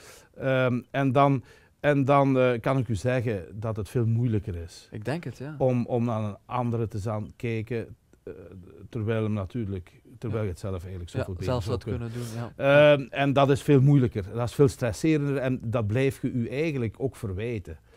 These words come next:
Speaker 1: Dat is het heel moeilijke ervan. Je blijft u voor de kop slaan van, "Tju, had ik het toch maar zelf
Speaker 2: Ja,
Speaker 1: gedaan."
Speaker 2: ja.
Speaker 1: En, ehm,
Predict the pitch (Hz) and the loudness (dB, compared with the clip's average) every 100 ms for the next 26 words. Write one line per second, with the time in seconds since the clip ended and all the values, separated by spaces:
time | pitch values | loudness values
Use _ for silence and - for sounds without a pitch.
0 | _ - 120 147 117 95 90 104 151 113 | _ -8 -4 -4 -6 -10 -6 2 2 2
1 | 101 98 90 87 90 85 82 _ _ _ | 0 -6 -10 -12 -14 -14 -18 _ _ _
2 | _ - _ - 98 113 123 104 110 98 | _ -20 _ -8 -8 -6 -10 -8 -10 -8
3 | 95 - 104 - - 101 101 98 95 - | -10 -12 -14 -16 -12 -10 -8 -10 -12 -12
4 | 120 98 101 - 98 92 95 80 - - | -12 -10 -12 -14 -14 -14 -16 -18 -16 -14
5 | 85 90 _ 131 127 - - _ 139 139 | -12 -14 _ -16 -16 -18 -20 _ 0 2
6 | 135 131 127 127 | 2 2 2 0